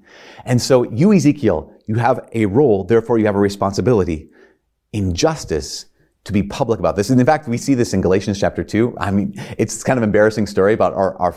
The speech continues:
our early church, but what was happening? Well, in Galatians chapter two, Saint Paul recounts the time when he had to correct Saint Peter.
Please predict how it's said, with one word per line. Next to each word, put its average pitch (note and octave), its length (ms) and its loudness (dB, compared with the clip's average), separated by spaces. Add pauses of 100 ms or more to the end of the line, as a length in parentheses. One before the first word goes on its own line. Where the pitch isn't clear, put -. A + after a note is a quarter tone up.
(140)
our E2+ 300 -2 (180)
early A2+ 240 2
church, - 380 -4
but F#2+ 240 0 (360)
what A#2 100 0
was A#2 140 2
happening? G#2 360 -4 (240)
Well, A2+ 140 2
in A2 60 0
Galatians B2 340 0
chapter A2+ 220 0
two, A#2+ 360 0 (120)
Saint A#2+ 240 -4
Paul C#3+ 220 2
recounts A2+ 440 -4
the G2 100 -4
time C3 260 -2
when A2 120 2
he G#2 140 0
had G#2 120 0
to G2+ 60 0
correct - 320 -4
Saint F2 240 -6
Peter. - 360 -2